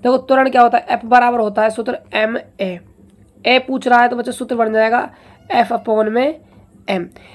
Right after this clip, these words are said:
इलेक्ट्रॉन जो प्रोटॉन होता है बच्चों, उसका जो द्रव्यमान है वो लगभग क्या होता है, समान होता है।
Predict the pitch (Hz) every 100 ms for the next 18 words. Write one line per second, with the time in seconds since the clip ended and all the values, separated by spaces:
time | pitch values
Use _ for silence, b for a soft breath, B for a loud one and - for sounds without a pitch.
0 | B 262 262 269 - 285 285 277 262 254
1 | 262 240 226 233 233 - 226 - 247 226
2 | 226 226 233 233 240 240 233 220 226 240
3 | 226 233 247 - 220 214 220 214 185 -
4 | 175 180